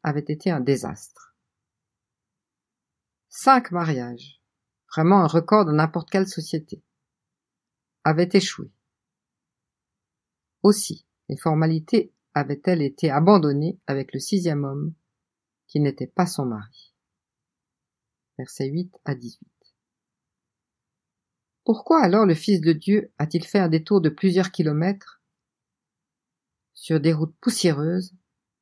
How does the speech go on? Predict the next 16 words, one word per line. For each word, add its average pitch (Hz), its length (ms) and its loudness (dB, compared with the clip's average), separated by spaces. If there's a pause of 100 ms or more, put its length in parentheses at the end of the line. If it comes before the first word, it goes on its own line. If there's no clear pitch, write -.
(880)
pour 156 180 -4
rencontrer 202 440 4
cette - 220 -6
femme ? - 360 -12 (1800)
Pourquoi - 560 0 (160)
avoir 156 300 0
accepté 175 440 0
de 180 80 2
se 156 140 -4
faire 156 320 -2
repousser 208 640 0 (540)
et 151 80 -2
de 165 100 4
supporter 220 540 0
ses 202 140 0
moqueries ? 165 440 -4